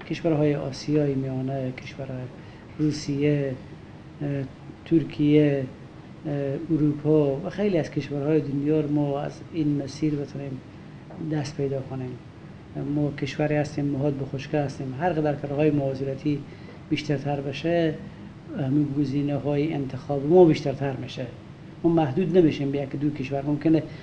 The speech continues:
یک روزی با یک کشور، همون، اه، مرابط تجارتی ما کاهش پیدا کنه، قیوداتی وضع بشه در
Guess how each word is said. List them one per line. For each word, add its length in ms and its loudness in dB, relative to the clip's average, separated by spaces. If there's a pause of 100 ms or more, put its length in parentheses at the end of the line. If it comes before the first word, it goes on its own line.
(160)
یک 120 0
روزی 240 6
با 140 4
یک 140 2
کشور، 480 2 (600)
همون، 300 2 (420)
اه، 340 -4
مرابط 420 2
تجارتی 680 -2
ما 300 6 (580)
کاهش 280 6
پیدا 300 0
کنه، 300 -6 (960)
قیوداتی 400 4
وضع 280 0
بشه 240 -6
در 160 -2